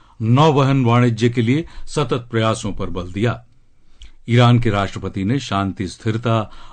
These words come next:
और क्षेत्रीय सहयोग को बढ़ावा देने में प्रधानमंत्री मोदी के व्यक्तिगत प्रयासों की सराहना की।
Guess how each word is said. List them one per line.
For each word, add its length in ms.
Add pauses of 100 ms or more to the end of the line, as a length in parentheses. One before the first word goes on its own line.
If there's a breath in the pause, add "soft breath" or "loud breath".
और 140
क्षेत्रीय 420
सहयोग 400
को 100
बढ़ावा 340
देने 280
में 260 (300 loud breath)
प्रधानमंत्री 560
मोदी 300
के 180
व्यक्तिगत 480
प्रयासों 420
की 120
सराहना 480
की। 240